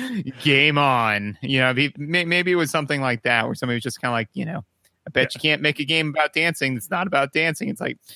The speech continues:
Speaker 2: Yeah,
Speaker 1: okay,
Speaker 2: is it,
Speaker 1: we're gonna
Speaker 2: uh, is it Green Eggs and Ham? It, one, or The Cat in the Hat? I think it's Green Eggs and Ham. Like, "I bet you can't write a whole book that only uses, like, twenty-two words," or something. Like, there's,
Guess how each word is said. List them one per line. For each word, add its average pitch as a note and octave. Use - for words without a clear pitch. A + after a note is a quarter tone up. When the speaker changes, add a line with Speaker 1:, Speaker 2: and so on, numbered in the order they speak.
Speaker 2:
Yeah, C#3+
Speaker 1:
okay, B2
Speaker 2:
is D#3+
it, E3+
Speaker 1:
we're F3
gonna E3
Speaker 2:
uh, C#3+
is E3
it F3
Green E3+
Eggs G3
and D#3+
Ham? D#3
It, D3+
one, E3+
or E3
The D3+
Cat F3
in E3
the C#3
Hat? C#3+
I C#3
think C#3+
it's C#3
Green D#3+
Eggs C#3+
and B2+
Ham. B2+
Like, B2+
"I F3
bet E3+
you E3
can't D3+
write D3+
a C#3+
whole D3
book C#3
that C#3
only C#3
uses, C#3
like, C3+
twenty-two C3+
words," B2+
or C3+
something. C#3+
Like, D#3+
there's, D#3